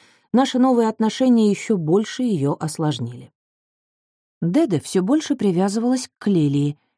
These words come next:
и когда я брала ее с собой, капризничала, дергала меня за уши, за волосы, за нос, просилась назад и плакала. Я убедилась, что с девушкой из Мареммы ей лучше, чем со мной, и во мне опять проснулись старые опасения.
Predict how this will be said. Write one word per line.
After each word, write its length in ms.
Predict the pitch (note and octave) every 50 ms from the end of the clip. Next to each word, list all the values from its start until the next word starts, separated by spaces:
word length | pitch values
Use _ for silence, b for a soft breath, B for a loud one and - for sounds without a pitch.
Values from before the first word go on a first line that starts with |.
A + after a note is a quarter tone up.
| _ _
и 100 | - F#3+
когда 360 | - G#3 G3 F3+ F3 F#3+ F#3+
я 60 | F#3+
брала 300 | E3+ F#3 G3 G3 F#3+ E3+
ее 220 | D3+ D3 D3 D3+ D3+
с 60 | -
собой, 440 | - - F#3 F#3 A3+ D4+ D4 B3+ - _ _ _ _
капризничала, 800 | - F3 E3 D#3+ - C#3+ C3+ C3 C3+ F3 G3+ G#3 - B3+ C4 C#4 C4+
дергала 380 | G#3 A3 A3 F#3+ D#3 E3+ F3
меня 300 | E3+ E3+ E3 D#3+ D#3+ D3+
за 180 | C3+ C3+ D#3 C3+
уши, 400 | B2+ F#3 A#3+ C4 B3 - C#4+ C#4
за 180 | A3 F3+ E3
волосы, 520 | B2+ A2 C3+ D#3 G3 B3 C4+ B3+ - D4+ C#4+
за 200 | A3 E3 D#3 B2+
нос, 400 | A#2+ B2+ F#3 C4 D#4 D4+ - b b b b b b _
просилась 540 | - A3 A3+ G#3+ - - E3 D3+ D3+ - -
назад 440 | F3 F#3+ G#3 G3+ C4 E4+ F4+ - D4
и 60 | D4
плакала. 600 | D4 - F#3+ E3 D3+ D3+ - - D#3 D#3 D#3+ D#3 _ _ _ _ _ _ _ _ _ _ _ _ _ _ _ _ _ _ _ -
Я 220 | F3 A3+ B3+ C4
убедилась, 480 | B3+ G#3+ B3 A3+ A3 B3 A#3+ A3+ G#3 -
что 240 | - - G#3+ G#3
с 100 | G#3 F#3
девушкой 540 | D#3+ D#3+ G#3 A3 F#3+ F#3+ - - - F#3+ F#3+
из 100 | F#3 E3+
Мареммы 500 | F3+ G3 G#3 A#3+ C#4+ C#4 A3+ F3 C#3+ C3+
ей 300 | C3+ D3 F#3 B3+ D4 D4
лучше, 400 | D#4 D#4+ F4 F4 - - - D3+
чем 220 | D3+ - D#3 C#3 A#2+
со 200 | - - D#3 D#3+
мной, 320 | D#3 C3+ B2 A#2 A#2 - b b b b b b b -
и 100 | D3+ D#3+
во 100 | F3 F3+
мне 220 | F#3+ G3+ G#3 G#3+
опять 340 | G#3+ - C4 C#4+ C#4+ - -
проснулись 560 | - G#3+ G3+ - - A3 A3 G#3+ G3+ F#3 -
старые 600 | - - - - - E3 F#3+ G#3 A3 G#3+ G#3 G#3+
опасения. 800 | - - E3+ D#3+ E3 D3+ - - - B2+ A#2+ A#2 A#2+ A#2+ A#2